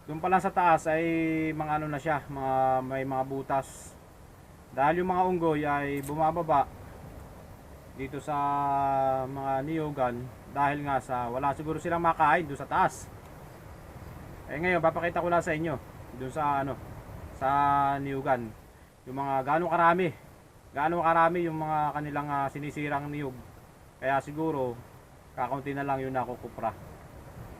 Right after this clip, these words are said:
Yan, t-, ah, mga kaipanta, huwag na natin patagalin pa. Tara, samahan niyo ako sa pag-akyat sa bundok. Sa mga hindi pa po nakasubscribe dyan kay Panta P S Vlog, okay, please like, subscribe, at pakipindot na rin po ang notification bell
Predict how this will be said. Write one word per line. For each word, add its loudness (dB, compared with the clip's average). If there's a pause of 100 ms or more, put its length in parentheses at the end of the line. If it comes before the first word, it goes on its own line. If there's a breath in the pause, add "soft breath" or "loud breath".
(500)
Yan, 2
t-, -6
ah, 8
mga 6
kaipanta, 4
huwag 0
na 4
natin 0
patagalin 0
pa. 6 (680)
Tara, 2
samahan 2
niyo 2
ako -2
sa -4
pag-akyat -4
sa 4 (420)
bundok. -6 (340)
Sa -2
mga 2
hindi -2
pa 4
po 0
nakasubscribe 2
dyan 2
kay 2
Panta 0
P -4
S -4
Vlog, -2
okay, 0
please -2
like, 4 (160)
subscribe, 4
at -6
pakipindot -6
na 0
rin 4
po 6
ang 6
notification 2
bell 0